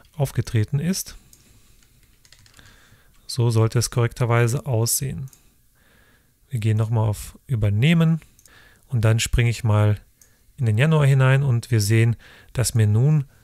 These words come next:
dieser Urlaub korrekt angezeigt wird. Wir können nun entscheiden, welche bedingte Formatierung Vorrang haben soll. Wenn ich beispielsweise möchte, dass die Wochenenden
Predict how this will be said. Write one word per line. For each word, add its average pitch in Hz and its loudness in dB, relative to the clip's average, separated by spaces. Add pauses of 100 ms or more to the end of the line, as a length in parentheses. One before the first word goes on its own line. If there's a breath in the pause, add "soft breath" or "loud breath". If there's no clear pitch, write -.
(240 soft breath)
dieser 131 2
Urlaub 120 2 (320 soft breath)
korrekt 113 0
angezeigt 123 -2
wird. 104 0 (960 soft breath)
Wir - -6
können 131 6
nun 190 6
entscheiden, 160 2
welche 151 0
bedingte 135 0
Formatierung 120 2
Vorrang 170 0
haben 170 0
soll. 165 0 (340 loud breath)
Wenn 131 4
ich 135 0
beispielsweise 123 2
möchte, 151 0
dass 127 -4 (400 soft breath)
die 110 0
Wochenenden 143 0